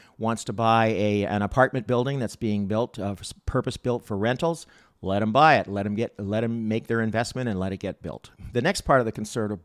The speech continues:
uh, platform is to make mortgages more affordable. They have several good ideas, actually. They want to bring back, or they want to bring into Canada, right now we have a five-year mortgage, uh, term for interest rates,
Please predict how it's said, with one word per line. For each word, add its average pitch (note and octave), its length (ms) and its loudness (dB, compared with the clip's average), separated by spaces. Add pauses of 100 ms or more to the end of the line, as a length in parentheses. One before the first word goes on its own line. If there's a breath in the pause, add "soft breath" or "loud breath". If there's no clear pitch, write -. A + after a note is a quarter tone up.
(120)
uh, G2 160 -2
platform G#2 560 -2
is G#2 220 -4
to A2+ 100 -6
make A2 220 0
mortgages G#2+ 500 -2
more F#2+ 180 -6
affordable. E2 520 -8 (400 loud breath)
They D#3+ 100 2
have F#3+ 140 4
several F#3+ 320 4
good C#3+ 140 4
ideas, G#2 460 2
actually. E2+ 460 -6 (420)
They C3+ 100 -6
want B2+ 180 2
to C#3 40 0
bring C#3 220 2
back, A2+ 340 4 (300 loud breath)
or G#2 80 -2
they G#2 80 2
want A#2+ 140 4
to - 20 2
bring B2 240 0
into B2 240 0
Canada, G2 420 -4
right A2+ 220 -2
now A#2 140 0
we G#2 100 0
have G#2 160 0
a G2 80 -4
five-year A2+ 560 0
mortgage, G#2+ 640 -4
uh, F2+ 180 -6
term G#2 440 -4
for G2+ 160 -8
interest G#2 360 -8
rates, F2 300 -10